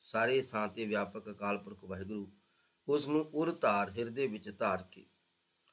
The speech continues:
ਅੰਤਰ ਪ੍ਰੀਤਮ ਵਸਿਆ, ਅਕਾਲ ਪੁਰਖ ਵਾਹਿਗੁਰੂ ਪ੍ਰੀਤਮ ਪਿਆਰਾ ਉਹਨਾਂ ਦੇ ਹਿਰਦੇ ਵਿੱਚ ਅੰਦਰ ਵਸਿਆ ਹੈ।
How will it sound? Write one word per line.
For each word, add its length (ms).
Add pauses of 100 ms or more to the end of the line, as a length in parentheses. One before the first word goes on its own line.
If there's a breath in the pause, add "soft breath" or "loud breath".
(160)
ਅੰਤਰ 420
ਪ੍ਰੀਤਮ 480
ਵਸਿਆ, 480 (720)
ਅਕਾਲ 320
ਪੁਰਖ 240
ਵਾਹਿਗੁਰੂ 440
ਪ੍ਰੀਤਮ 440
ਪਿਆਰਾ 380
ਉਹਨਾਂ 240
ਦੇ 140
ਹਿਰਦੇ 320
ਵਿੱਚ 360
ਅੰਦਰ 240
ਵਸਿਆ 340
ਹੈ। 240